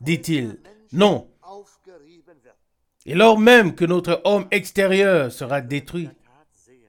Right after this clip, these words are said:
ou se détruit. » Oui, nous pouvons en effet voir que ce n'était pas une situation facile. C'était une situation difficile. Et il dit, «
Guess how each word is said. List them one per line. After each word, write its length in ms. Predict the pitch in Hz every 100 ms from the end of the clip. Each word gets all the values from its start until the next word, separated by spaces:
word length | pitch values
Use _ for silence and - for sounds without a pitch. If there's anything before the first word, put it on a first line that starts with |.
| 85 _ 339 _ _ _ _ _ _ _ 139 135 120 143 165 _ 135 117 110 143 196 _ 175 _ _ 160 170
ou 140 | 139
se 260 | - - 180
détruit. » 580 | 160 156 - 190 180 135 _ _ 139 139 127 127 _ _ 147 180 _ _
Oui, 400 | 151 165 139 113
nous 140 | 107 123
pouvons 300 | 131 120 131
en 100 | 131
effet 220 | 127 143
voir 440 | 120 143 139 110
que 100 | -
ce 160 | 117 135
n'était 280 | 127 123 127
pas 160 | 139 127
une 80 |
situation 420 | 127 123 123 - 127
facile. 420 | 135 - 151 110 - _ - - - -
C'était 320 | 120 120 143
une 60 |
situation 480 | 135 127 147 131 156
difficile. 680 | 151 147 165 - 185 175 110
Et 200 | - 120
il 100 | 151 131
dit, « 360 | 190 185 -